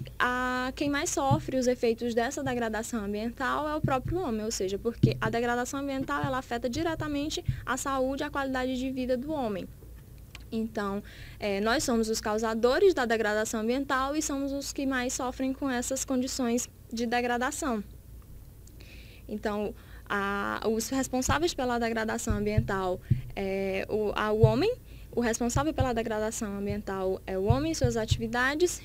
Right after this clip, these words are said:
e, é, de nossa responsabilidade, é, garantir o equilíbrio das condições ambientais, ou seja, há um, um desencontro, um desequilíbrio entre a relação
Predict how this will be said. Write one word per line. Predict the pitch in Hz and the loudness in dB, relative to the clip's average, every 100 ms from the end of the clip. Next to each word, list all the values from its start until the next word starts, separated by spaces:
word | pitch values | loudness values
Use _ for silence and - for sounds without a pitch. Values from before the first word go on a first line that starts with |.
| - | -4
e, | 269 285 302 359 - - - - - - | -2 0 0 -2 -8 -16 -16 -16 -16 -4
é, | 226 214 214 214 214 214 - | -2 0 0 2 0 0 -2
de | 220 262 | -2 0
nossa | 269 262 269 | 2 0 0
responsabilidade, | 269 254 269 262 233 254 247 233 220 233 285 - - - - | -2 0 -2 -2 -2 -2 0 2 2 0 -4 -10 -18 -18 -8
é, | - | -4
garantir | 208 226 247 262 - 285 320 | 0 2 2 2 0 0 2
o | 269 240 220 | 2 2 2
equilíbrio | 220 240 233 247 294 262 220 - | 2 2 0 0 0 -4 -4 -6
das | 208 208 | -2 -2
condições | - 220 220 220 214 | 0 0 0 -2 0
ambientais, | 208 214 214 226 190 185 190 | 0 0 0 0 0 2 2
ou | |
seja, | 202 - 190 190 | 0 2 2 2
há | 208 214 | 0 0
um, | 226 233 226 | 2 0 -2
um | 226 226 | -2 0
desencontro, | 226 233 240 - 240 262 339 | 2 2 0 0 0 0 0
um | 320 240 233 | -2 2 2
desequilíbrio | 226 240 247 285 262 208 202 - - - | 4 4 4 0 0 0 0 -2 -12 -12
entre | - 208 208 208 208 | -4 -2 -2 2 2
a | 202 208 | 2 0
relação | 214 214 220 - 202 196 | -2 -2 -2 -2 -2 -4